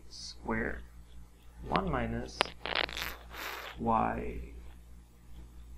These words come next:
to the power of two over three.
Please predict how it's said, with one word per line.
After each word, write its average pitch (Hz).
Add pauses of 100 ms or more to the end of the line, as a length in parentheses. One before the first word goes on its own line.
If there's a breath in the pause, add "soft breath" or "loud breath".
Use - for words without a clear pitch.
(1700)
to -
the -
power 117
of -
two 165
over 160
three. -